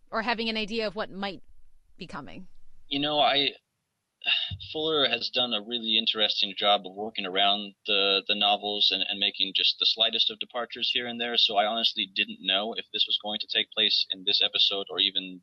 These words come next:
Speaker 2: this season. You know, uh, and considering that, in theory, there's one more season before we reach the events of Red Dragon,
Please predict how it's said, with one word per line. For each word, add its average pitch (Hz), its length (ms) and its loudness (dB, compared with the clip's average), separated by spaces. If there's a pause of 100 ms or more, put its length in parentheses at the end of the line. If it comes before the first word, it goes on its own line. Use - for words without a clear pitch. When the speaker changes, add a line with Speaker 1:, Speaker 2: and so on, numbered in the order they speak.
Speaker 2:
this 101 140 2 (140)
season. - 320 2 (540)
You 92 100 0
know, 87 220 0
uh, 85 340 -4 (100)
and 98 140 -6
considering 107 520 0
that, 90 140 2 (640)
in 107 140 -2 (120)
theory, 101 360 0
there's 90 200 -2
one 95 200 -4
more 90 180 -4
season 92 480 2
before 95 320 -8
we 90 80 -8
reach 92 260 0
the 85 100 2
events 90 340 0
of 92 120 -8
Red 87 160 2
Dragon, 90 440 0